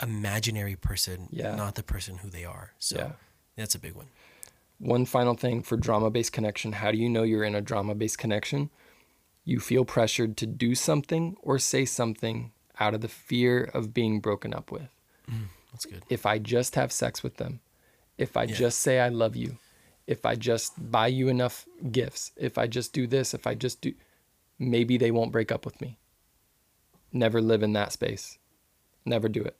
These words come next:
Speaker 2: That's a big red light.
Speaker 1: Hmm.
Speaker 2: Red light number five. This one's the most annoying one out of all of them. I, like, I can't stand this one. They appeal to their old relationships.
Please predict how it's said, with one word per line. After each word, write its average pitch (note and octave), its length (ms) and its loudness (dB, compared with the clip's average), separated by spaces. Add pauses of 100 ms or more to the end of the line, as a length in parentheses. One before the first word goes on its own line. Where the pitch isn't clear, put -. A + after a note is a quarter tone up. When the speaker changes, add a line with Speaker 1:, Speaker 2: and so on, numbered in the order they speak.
Speaker 2:
That's A2+ 160 -4
a - 40 -4
big G#2+ 180 -2
red G#2+ 140 4
light. G2+ 180 -2 (240)
Speaker 1:
Hmm. B2 140 -8 (1400)
Speaker 2:
Red C#3 160 8
light F3 180 10
number F3+ 160 4
five. D3 540 6 (920)
This C3 200 2
one's C#3+ 200 4
the B2+ 80 2
most B2 240 2
annoying A2+ 520 2
one A#2+ 360 2 (160)
out A2+ 120 2
of G#2+ 100 -4 (160)
all G2+ 200 4
of A2+ 80 0
them. D3 280 -2 (300)
I, A2 180 0 (120)
like, G#2+ 340 -4 (240)
I A2+ 120 0
can't - 320 -6
stand A2 800 -2
this F#2+ 200 -8
one. - 220 -14 (1080)
They A#2+ 220 2
appeal B2+ 440 2
to C3 160 2
their B2 260 2
old A2+ 260 2
relationships. G#2+ 880 -2